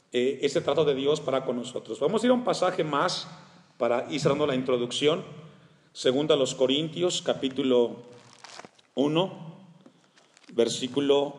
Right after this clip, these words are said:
tres. Segunda a los Corintios, capítulo uno, versículo tres.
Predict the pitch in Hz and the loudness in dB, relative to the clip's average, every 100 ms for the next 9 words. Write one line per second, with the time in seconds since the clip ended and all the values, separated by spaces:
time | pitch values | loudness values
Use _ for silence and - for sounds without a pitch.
0 | - - 110 95 - - - _ _ _ | -14 -6 -4 -4 -8 -10 -16 _ _ _
1 | _ _ _ 120 - 117 127 135 120 110 | _ _ _ -8 0 0 2 2 0 -2
2 | - 117 143 160 160 190 190 - - - | 0 0 0 -2 -2 -2 -2 -8 -20 -20
3 | _ - - - - _ - - - _ | _ -20 -18 -18 -20 _ -20 -20 -20 _
4 | _ _ _ - - - _ - 120 139 | _ _ _ -20 -20 -20 _ -4 -2 -2
5 | 143 135 151 143 160 160 123 - 127 147 | 2 2 2 0 0 2 2 2 -6 0
6 | 131 127 170 190 - - | 0 4 4 4 -6 -10